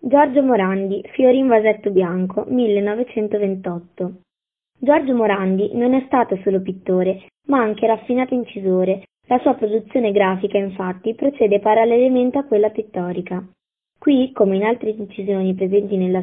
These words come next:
sala, dedica la sua attenzione alla rappresentazione di un vaso di fiori. Fiori sicuramente coloratissimi e ricchi di petali che noi vediamo ovviamente in bianco e nero,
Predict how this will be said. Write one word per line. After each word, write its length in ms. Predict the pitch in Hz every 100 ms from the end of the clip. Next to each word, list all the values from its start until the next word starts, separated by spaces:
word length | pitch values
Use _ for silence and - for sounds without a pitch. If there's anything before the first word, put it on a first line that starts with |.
| 185
sala, 360 | 196 196 208 - _ _
dedica 440 | 247 269 220 208 220
la 140 | 233
sua 80 | 277
attenzione 720 | 269 262 254 - 285 294 311
alla 320 | - 214 208
rappresentazione 960 | 202 208 233 226 240 247 254 269 269 277
di 80 | 220
un 100 | 202
vaso 240 | 208 202
di 140 | 196 190
fiori. 520 | 190 175 180 190 - _ _ _ -
Fiori 260 | 214 202 196
sicuramente 580 | 190 240 240 247 262
coloratissimi 880 | 277 226 202 196 202 202 - 226 247
e 160 | - 262
ricchi 320 | 220 190 202
di 140 | 226
petali 440 | - 247 247 269 277
che 140 | 247
noi 240 | 226 208 196
vediamo 440 | 208 220 196 190
ovviamente 500 | 202 214 214 190 196
in 80 | 196
bianco 340 | 202 196 196
e 40 | 240
nero, 320 | 208 202